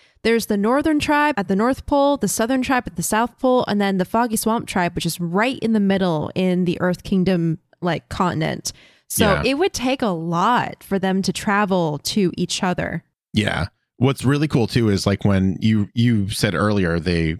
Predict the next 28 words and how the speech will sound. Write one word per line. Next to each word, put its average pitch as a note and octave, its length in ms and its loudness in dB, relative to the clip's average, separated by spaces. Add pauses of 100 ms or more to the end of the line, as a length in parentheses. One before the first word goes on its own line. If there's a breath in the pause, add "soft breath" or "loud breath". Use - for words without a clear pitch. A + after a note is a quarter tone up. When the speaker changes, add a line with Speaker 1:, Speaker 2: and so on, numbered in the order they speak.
(140)
Speaker 2:
a - 40 -12
thousand G#2+ 340 0
years G2 160 2
ago, E2+ 240 2
they E2 140 0
kinda E2+ 280 -2
just D2+ 180 -4
left, C#2 440 -4
right? C#2+ 220 0
Speaker 1:
Yeah, G#3+ 140 2
a - 20 0
few G#3+ 180 -2
centuries. F3 640 -2
Speaker 2:
A - 280 -6
few A2 40 2
centuries G2 320 -2
ago, F2+ 160 0
these, E2+ 240 0
these E2+ 340 -2
people D#2+ 240 -2
just, C#2+ 220 -6
like, D2+ 240 -2
left, D2+ 340 -4
like, D2+ 160 -2
"Whatever, C#2+ 280 0
I'm D2+ 100 -2
outta D2 180 -2
here." D#2+ 220 -2